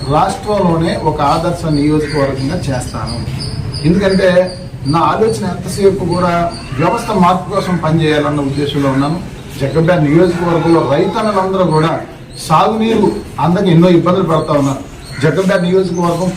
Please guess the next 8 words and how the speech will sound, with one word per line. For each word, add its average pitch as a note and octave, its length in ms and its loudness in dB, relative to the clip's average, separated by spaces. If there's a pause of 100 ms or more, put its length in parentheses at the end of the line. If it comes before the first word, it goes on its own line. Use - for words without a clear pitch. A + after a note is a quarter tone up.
పూర్తిగా A3 440 0
మెట్ట D3+ 380 2
ప్రాంతం. D#3+ 460 -2 (420)
జగ్గంపేట F#3+ 440 2
నియోజకవర్గంలో F3 800 2
ఉన్నటువంటి E3+ 640 0 (480)
ఇక్కడ E3+ 220 2
ఏలేరు G3+ 640 4